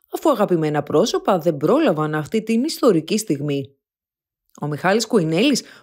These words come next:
ο τραγουδιστής των Σταβέντο, στο νέο του τραγούδι κάνει κατάθεση ψυχής, μιλώντας για τον πατέρα του που πριν από καιρό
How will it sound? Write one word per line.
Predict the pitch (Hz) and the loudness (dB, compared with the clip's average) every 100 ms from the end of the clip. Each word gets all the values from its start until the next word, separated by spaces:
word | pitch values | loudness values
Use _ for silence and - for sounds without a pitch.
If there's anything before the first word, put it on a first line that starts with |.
| _ | _
ο | 160 | -2
τραγουδιστής | 156 156 151 151 160 - 311 | 0 0 0 2 0 2 2
των | - 151 | 2 -2
Σταβέντο, | 151 147 135 156 220 320 311 - - | 0 -2 0 0 2 0 -2 -10 -18
στο | - 175 | -2 0
νέο | 208 359 254 | 2 0 0
του | 165 | 0
τραγούδι | 147 143 151 262 349 370 | 0 -2 0 2 2 4
κάνει | 208 233 | 2 2
κατάθεση | 240 196 - 254 311 262 - - | 0 -2 0 0 0 0 0 0
ψυχής, | - - - 302 - - _ | -2 -2 0 0 -2 -16 _
μιλώντας | - 147 160 156 165 | -6 0 2 2 0
για | 160 165 | 0 0
τον | 165 160 | 0 0
πατέρα | 151 - 226 330 349 | -2 0 2 2 2
του | 214 160 | 0 0
που | 175 | -2
πριν | 180 359 214 | 0 2 2
από | - 151 | 0 0
καιρό | 160 156 311 | 2 4 4